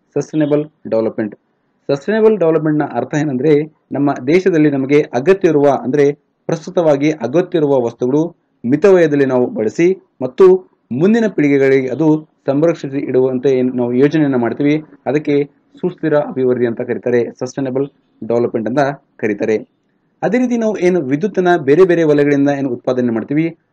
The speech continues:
ಆ ಉತ್ಪಾದನೆ ಮಾಡೋಕ್ಕಿಂತನೂ ಈ ಒಂದು ಗಾಳಿ ವಿದ್ಯುತ್ ತಂತ್ರಜ್ಞಾನ ಮಾಡುವ ಒಂದು ಏನು ಪ್ರಮಾಣದ ಏನು ವಿದ್ಯುತ್ ಇದೆ ಅದು ಜಾಸ್ತಿ ಇದೆ. ಹಾಗಾಗಿ ಇದು ಒಂದು ಸ್ಪರ್ಧಾತ್ಮಕ ಅಂತ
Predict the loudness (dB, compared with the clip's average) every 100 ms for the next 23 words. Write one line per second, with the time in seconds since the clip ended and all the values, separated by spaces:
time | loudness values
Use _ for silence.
0 | _ -2 -2 -2 -6 2 4 4 4 2
1 | 2 0 0 -4 0 -2 -4 -14 _ _
2 | -10 -2 -2 -2 -2 0 0 0 -4 -4
3 | 0 2 2 -4 -4 -6 -6 -6 -4 -6
4 | -6 -4 -2 -2 -2 -4 -6 _ -8 -6
5 | -4 -4 -2 0 0 -2 -6 -10 -10 -6
6 | -4 -4 -6 -10 -6 -4 -4 -6 -6 -6
7 | -6 -6 -4 -4 -4 _ -8 0 2 6
8 | 4 4 _ _ _ -2 2 0 0 -2
9 | -4 -2